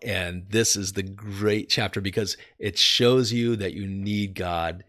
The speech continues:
And when you understand that, that's when you're gonna receive him, and that's where we're at right now. So it starts this way. It says, "But because of your stubbornness, because of your stubbornness and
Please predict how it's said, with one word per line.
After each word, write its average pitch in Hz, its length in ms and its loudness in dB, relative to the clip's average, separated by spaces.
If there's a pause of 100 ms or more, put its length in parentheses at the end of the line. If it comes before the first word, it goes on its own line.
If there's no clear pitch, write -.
(340)
And - 120 -6
when 98 100 -4
you 98 100 -2
understand 104 580 2
that, 98 400 -6
that's 107 460 0
when 92 200 -6
you're 82 120 -6
gonna 82 240 -4
receive 87 500 -4
him, 80 240 -8
and 82 100 -10
that's 85 220 -6
where 92 100 -8
we're 85 180 -6
at 80 180 -4
right 80 180 -10
now. 82 220 -10
So - 180 -2
it 117 100 -2
starts 135 360 4
this 110 200 0
way. 82 120 -2
It - 80 -4
says, 95 180 0
"But 131 220 0
because 160 480 0
of 156 100 0
your 131 180 0
stubbornness, 98 1300 2 (760)
because 123 240 4
of 151 60 0
your 151 120 2
stubbornness 131 840 6
and 107 160 -2